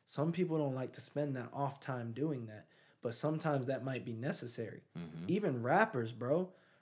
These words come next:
Speaker 1: Rappers be working regular, degular jobs,
Speaker 2: Mm-hmm.
Speaker 1: and then they rap on the side.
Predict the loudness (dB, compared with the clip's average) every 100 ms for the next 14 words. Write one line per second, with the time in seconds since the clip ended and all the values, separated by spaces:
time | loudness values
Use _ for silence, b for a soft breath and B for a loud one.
0 | b 6 6 6 4 4 6 6 6 2
1 | 4 6 6 6 6 6 6 6 4 4
2 | 2 2 4 0 -2 -6 -14 -10 -10 -8
3 | -8 0 4 6 8 8 8 8 8 4
4 | 4 0 0 0 2 4 4 0